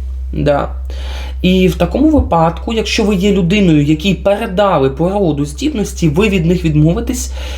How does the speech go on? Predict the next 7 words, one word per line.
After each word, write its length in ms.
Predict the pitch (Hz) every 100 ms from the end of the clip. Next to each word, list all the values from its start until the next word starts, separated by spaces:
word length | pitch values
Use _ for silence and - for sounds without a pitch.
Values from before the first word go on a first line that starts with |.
| - - - - - - -
не 280 | 143 160
можете. 580 | 190 190 143 139 - 76 - - -
Ви 180 | 143 160
стаєте 440 | 170 175 170 180 156
заручником 720 | 160 165 190 185 185 180 175
ситуації, 720 | 185 175 147 135 - 139 139
як 180 | 180